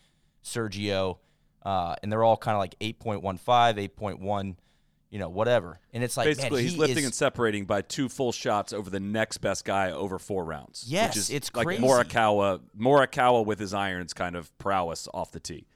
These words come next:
Speaker 1: And then he's second in, uh, you know, overall tee to green, and then in putting, he's, you know, a hundred and seventy-second, and in, you know, around the green, he's one hundred thirty-second. So it's like, and I think of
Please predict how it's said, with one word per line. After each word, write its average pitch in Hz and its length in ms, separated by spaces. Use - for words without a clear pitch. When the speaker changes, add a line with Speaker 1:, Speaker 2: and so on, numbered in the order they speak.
Speaker 1:
And 135 160
then 160 60
he's 147 140
second 165 540
in, 117 320
uh, 104 320
you 123 140
know, 107 80
overall 117 380
tee - 220
to 117 40
green, 107 320
and 90 140
then 117 80
in 95 80
putting, 98 540
he's, 104 460
you 113 100
know, 85 80
a 76 40
hundred 117 420
and 90 180
seventy-second, 98 720
and 90 100
in, 87 200
you 101 120
know, 87 100
around 110 280
the 98 60
green, 104 280
he's 90 180
one 98 140
hundred 101 240
thirty-second. 87 640
So 123 180
it's 123 160
like, 120 240
and 135 140
I 160 180
think - 300
of 104 80